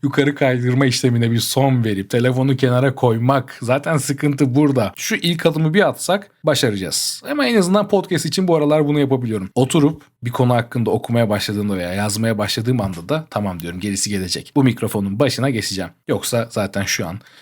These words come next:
dinlediğiniz hiçbir şey olmazdı büyük ihtimalle.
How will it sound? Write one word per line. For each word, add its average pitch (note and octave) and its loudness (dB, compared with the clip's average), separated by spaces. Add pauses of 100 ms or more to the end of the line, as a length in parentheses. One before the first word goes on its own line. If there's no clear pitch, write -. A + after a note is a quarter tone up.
(180)
dinlediğiniz G#2 0
hiçbir - -4
şey A2+ 0
olmazdı F#2 -4
büyük F2 -12
ihtimalle. E2 -8